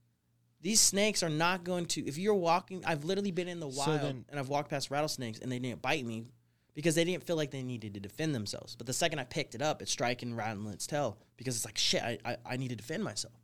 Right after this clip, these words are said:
Speaker 1: 'Cause to them, I'm a predator.
Speaker 2: So then how d-, how do you go about, like, getting a wild snake and not making, like, is there certain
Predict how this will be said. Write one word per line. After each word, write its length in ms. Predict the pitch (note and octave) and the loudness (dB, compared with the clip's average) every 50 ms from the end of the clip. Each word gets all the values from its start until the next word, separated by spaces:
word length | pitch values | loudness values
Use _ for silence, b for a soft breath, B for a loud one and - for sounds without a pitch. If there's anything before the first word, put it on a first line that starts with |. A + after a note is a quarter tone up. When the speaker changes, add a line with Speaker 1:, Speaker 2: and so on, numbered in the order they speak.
| _ _ _ _ _ _ _ _ _ _ | _ _ _ _ _ _ _ _ _ _
Speaker 1:
'Cause 100 | - - | -20 -12
to 120 | - - C3+ | -8 -4 -2
them, 200 | C#3 D#3 D#3 D3 | 0 2 2 2
I'm 120 | C3 B2 | 0 -2
a 40 | A2 | -4
predator. 460 | - - F3+ F3+ D#3 B2 G2 E2+ - - - _ _ _ _ _ _ _ _ _ _ - | -4 0 0 0 0 0 -2 -8 -10 -14 -18 _ _ _ _ _ _ _ _ _ _ -10
Speaker 2:
So 80 | - C3+ | -6 -4
then 120 | C3+ C3 | -4 -4
how 340 | A#2 - - B2+ C3 C3+ C#3 | -4 -4 -2 0 0 2 0
d-, 60 | C#3+ - | 0 -4
how 240 | - - - B2+ C3+ | -6 -4 -2 0 0
do 80 | C#3+ D#3+ | 0 0
you 140 | E3 E3 | 0 0
go 220 | C3+ A#2+ A#2+ A#2 A#2 | 0 2 4 4 4
about, 340 | A2+ G#2+ G#2 G2+ G2+ F#2 E2 | 4 2 0 0 0 -2 -2
like, 380 | F#2+ F#2+ F#2 F#2 - - - - _ _ _ _ _ _ _ _ | -2 -2 -2 -4 -4 -8 -14 -18 _ _ _ _ _ _ _ _
getting 340 | - G2 G2 G#2 G#2 G#2 G#2 | -6 -4 -2 -2 -2 -2 -4
a 200 | F#2+ F2 E2 D2 - _ _ _ _ _ E2 F2 E2+ | -4 -4 -4 -6 -8 _ _ _ _ _ -20 -16 -10
wild 500 | F2 F#2+ G2+ A2 A2 G#2 G2 E2+ - - | -6 -4 -2 -2 -2 -2 -4 -6 -10 -12
snake 680 | - - - - G2+ G#2 A#2 A2 F2+ - - - - _ _ _ _ - | -10 -8 -8 -6 -4 -4 -4 -4 -4 -6 -10 -18 -20 _ _ _ _ -6
and 280 | G2 F2+ F2 E2 - - _ _ _ _ _ _ _ _ D#2+ E2 E2+ F2+ | -6 -6 -6 -8 -12 -18 _ _ _ _ _ _ _ _ _ _ -16 -12
not 260 | F2+ F2 F2 F#2 - _ _ _ _ _ F2 | -10 -8 -8 -8 -10 _ _ _ _ _ -16
making, 360 | E2+ E2+ E2+ F2 F2 E2+ E2+ - | -14 -14 -14 -14 -14 -14 -14 -12
like, 160 | E2+ G2 F#2+ | -12 -10 -10
is 120 | G#2 F#2+ | -8 -8
there 180 | F#2+ G#2 G#2+ G#2+ | -6 -4 -4 -4
certain 360 | - - - A#2 A#2 B2 A2 | -4 -4 -2 -2 -4 -4 -6